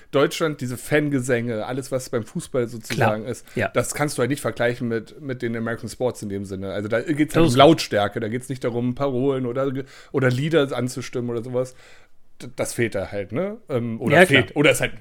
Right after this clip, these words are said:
Speaker 1: fehlen ist das falsche Wort. Das ist halt einfach anders, so würde ich
Speaker 2: Ja.
Speaker 1: sagen. Aber eine
Speaker 2: Ja,
Speaker 1: Frage
Speaker 2: es
Speaker 1: hab ich
Speaker 2: ist
Speaker 1: an
Speaker 2: ein
Speaker 1: euch noch. Wie,
Speaker 2: Ja.
Speaker 1: wie ist denn das hier in Deutschland so rübergekommen, ähm, mit,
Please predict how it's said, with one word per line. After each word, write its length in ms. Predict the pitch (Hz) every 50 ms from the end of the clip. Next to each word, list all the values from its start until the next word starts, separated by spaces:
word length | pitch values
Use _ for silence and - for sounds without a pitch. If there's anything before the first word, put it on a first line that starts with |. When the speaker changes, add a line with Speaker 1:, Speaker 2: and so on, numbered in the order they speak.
| - -
Speaker 1:
fehlen 300 | - - - 123 139 135
ist 140 | 117 - -
das 80 | 107 -
falsche 200 | 120 113 - -
Wort. 120 | 143 107
Das 80 | 101 110
ist 160 | 143 135 -
halt 120 | 143 123 123
einfach 240 | 117 - - 113
anders, 440 | 123 135 127 98 95 95 - - - 147 143 127 123 -
so 160 | 120 110 98
würde 100 | 98 101
ich 140 | 98 - -
Speaker 2:
Ja. 140 | 127 120
Speaker 1:
sagen. 80 | 107 98 - - - - - - - - - - -
Aber 180 | 165 151 147
eine 160 | 143 175 226 -
Speaker 2:
Ja, 60 | -
Speaker 1:
Frage 80 | - -
Speaker 2:
es 40 | 180
Speaker 1:
hab 60 | 160
ich 80 | 139
Speaker 2:
ist 20 | -
Speaker 1:
an 60 | -
Speaker 2:
ein 100 | 123 156
Speaker 1:
euch 160 | 226 - -
noch. 200 | 127 113 110 - - - - - -
Wie, 160 | - 147 143 147
Speaker 2:
Ja. 140 | 156 151 147 - - - - - -
Speaker 1:
wie 120 | - 165
ist 140 | 202 190 -
denn 80 | 226 202
das 160 | 180 - -
hier 100 | 202 190
in 60 | 156
Deutschland 340 | 147 175 202 - 220 190 -
so 80 | -
rübergekommen, 560 | 151 185 202 214 190 165 - - 160 202 226 - _ _ - _ _
ähm, 440 | 147 143 147 143 147 147 147 - - -
mit, 420 | 113 151 147 147 147 - - -